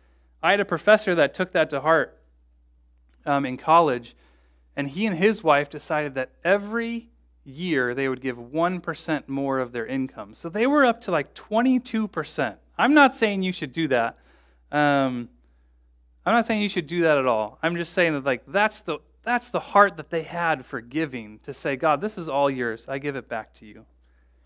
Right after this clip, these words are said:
One more thing I'll tell you. I realize that many of us have been hurt by the church when it comes to giving.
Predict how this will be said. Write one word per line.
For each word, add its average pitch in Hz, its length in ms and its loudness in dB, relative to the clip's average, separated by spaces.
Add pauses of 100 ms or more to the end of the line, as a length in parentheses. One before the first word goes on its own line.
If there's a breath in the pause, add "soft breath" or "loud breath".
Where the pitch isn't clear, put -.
(1120)
One 202 200 4
more 240 160 6
thing 202 180 -4
I'll 156 120 0
tell 156 140 0
you. 131 260 -2
I 190 160 4
realize 180 560 4
that 139 140 -6 (220)
many 185 540 -2
of 160 160 2
us 143 380 4 (240)
have 139 180 -6
been 247 140 0
hurt 175 420 -2
by 143 140 2
the 127 100 -2
church - 400 -6
when 131 100 -4
it 113 100 -10
comes 123 260 -8
to 127 120 -14
giving. 104 380 -16